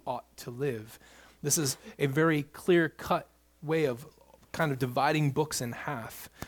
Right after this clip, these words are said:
And it's true even in books like Romans, where there isn't a confrontation happening. It doesn't appear as though there's any sort of problem in Rome that Paul is addressing, but he is writing them a letter, just telling them what they ought to believe. The same's true for the book of Colossians and,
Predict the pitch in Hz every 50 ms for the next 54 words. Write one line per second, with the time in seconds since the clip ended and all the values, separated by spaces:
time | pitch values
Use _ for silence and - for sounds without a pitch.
0 | - - - - - - - - - _ _ _ _ _ _ _ _ _ _ _
1 | _ _ _ _ _ _ _ _ - _ - 170 180 170 - - - - 285 285
2 | 269 240 233 226 220 208 202 180 160 202 196 - - - - - 165 160 156 -
3 | - - 180 151 170 190 202 160 131 151 196 233 233 - 185 165 160 147 156 151
4 | 151 - - 220 233 220 180 147 131 - - - 147 135 - - - 180 185 175
5 | - 170 139 - - 175 190 170 - - 120 - - - 127 117 - - 127 123
6 | 131 131 156 147 143 139 135 131 - - 160 151 151 143 139 147 139 139 143 139
7 | 143 143 139 135 - - 165 131 120 - _ - - - 160 165 180 180 165 147
8 | 139 127 127 135 135 151 175 190 170 143 - - - 147 143 131 127 120 123 113
9 | 113 123 135 135 - 196 202 185 147 131 139 - 160 147 139 127 131 131 135 135
10 | 151 156 156 151 147 147 139 127 127 131 139 165 165 139 135 131 - - 156 156
11 | 165 160 151 151 151 147 156 135 135 139 147 131 143 165 208 175 127 123 - 156
12 | 143 135 - - - 160 147 - 151 135 127 135 131 - 123 - - - 135 131
13 | 135 131 - 139 131 127 127 - 131 123 120 -